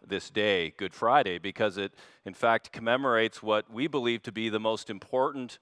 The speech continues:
weekend in the history of the world. Ever since Jesus died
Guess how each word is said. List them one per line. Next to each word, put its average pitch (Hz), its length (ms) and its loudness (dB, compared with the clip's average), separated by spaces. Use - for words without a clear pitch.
weekend 101 580 -2
in 107 200 -6
the 104 100 0
history 107 560 -6
of 104 220 -2
the 123 80 -2
world. 123 400 0
Ever 98 220 0
since 117 380 -6
Jesus 107 420 -6
died 120 540 4